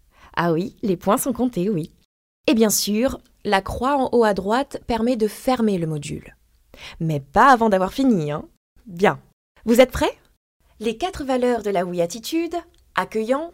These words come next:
proactif, bienveillant et élégant, doivent se vivre au quotidien avec nos clients, mais en premier lieu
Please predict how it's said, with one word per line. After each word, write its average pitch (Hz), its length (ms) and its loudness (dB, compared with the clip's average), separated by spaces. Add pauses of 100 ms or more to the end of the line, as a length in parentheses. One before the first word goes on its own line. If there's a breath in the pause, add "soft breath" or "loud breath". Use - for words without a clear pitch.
proactif, 220 800 -4 (220)
bienveillant 240 680 -2 (100)
et 180 240 -12
élégant, 226 560 -4 (400 loud breath)
doivent 302 300 0
se - 180 -6
vivre 240 300 -8
au 190 40 -8
quotidien 214 640 -6 (260)
avec 302 280 0
nos 262 140 -4
clients, 226 480 -8 (400 loud breath)
mais 254 420 0
en 254 160 -8
premier 262 480 -2
lieu 226 340 -4